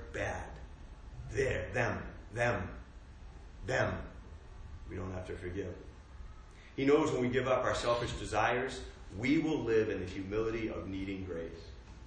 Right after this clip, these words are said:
So, and believe me, all of our issues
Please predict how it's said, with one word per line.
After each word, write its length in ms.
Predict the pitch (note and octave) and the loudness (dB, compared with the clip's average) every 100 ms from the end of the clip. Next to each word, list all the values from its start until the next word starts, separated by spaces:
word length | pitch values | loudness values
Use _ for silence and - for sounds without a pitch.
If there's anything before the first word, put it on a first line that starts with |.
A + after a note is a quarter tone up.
| - - - - | -14 -10 -8 -6
So, 460 | - D3 B2+ - - - - - - - - - | 4 6 6 4 -4 -8 -8 -10 -10 -12 -14 -8
and 160 | A#2+ G#2+ | -6 -2
believe 340 | A2 C3+ C3 | 2 4 4
me, 240 | G2 F#2 F2 - - - | 2 -2 -4 -10 -12 -2
all 400 | A#2+ C3 D3 D3 | 2 6 8 8
of 260 | C3+ C3+ - | 6 2 0
our 320 | A2 A#2 - | 2 2 2
issues 540 | G2 - G2 F#2 F#2 | -2 0 0 0 -4